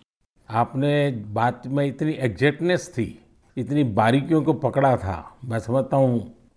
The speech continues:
बच्चे, बड़े जो भी सुनेंगे, कई चीज़ों का स्मरण रखेंगे। बहुत बढ़िया ढंग से आपने बताया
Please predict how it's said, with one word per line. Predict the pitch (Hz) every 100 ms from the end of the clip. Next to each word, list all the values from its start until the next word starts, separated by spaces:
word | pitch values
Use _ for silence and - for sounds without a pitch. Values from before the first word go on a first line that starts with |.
| -
बच्चे, | 98 113 113 127 123
बड़े | 110 104 117 131
जो | 107 120
भी | 131
सुनेंगे, | - 131 147 151
कई | 151 175 208
चीज़ों | 208 165 143 156
का | 156
स्मरण | 143 120 123 135 135
रखेंगे। | 110 120 131
बहुत | 151 113 113
बढ़िया | 101 113 139
ढंग | 131 123
से | 143
आपने | 131 139
बताया | 113 - 131 151